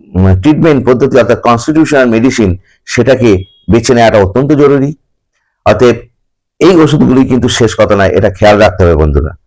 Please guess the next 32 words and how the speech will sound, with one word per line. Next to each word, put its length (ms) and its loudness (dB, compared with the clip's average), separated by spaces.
আর 300 2
আরেকটা 300 2
কথা, 220 2
সেই 140 0
সঙ্গে 220 0
এই 120 2
ওষুধগুলো 340 2
নিজেরা 320 2
ব্যবহার 320 2
করবেন 320 0
না, 260 -2
প্রয়োজন 340 0
হলে 160 4
আপনার 220 2
নিকটবর্তী 420 0
ডাক্তারের 300 0
সাথে 260 0
আলোচনা 380 0
করুন, 260 0
তারপরে 380 2
ব্যবহারের 300 2
কথা 200 -2
ভাবুন। 300 2
তা 80 0
চলুন 360 2
এবার 240 2
জেনে 180 2
নেওয়া 220 4
যাক 300 4
কোন 220 2
কোন 360 2
লক্ষণ 580 0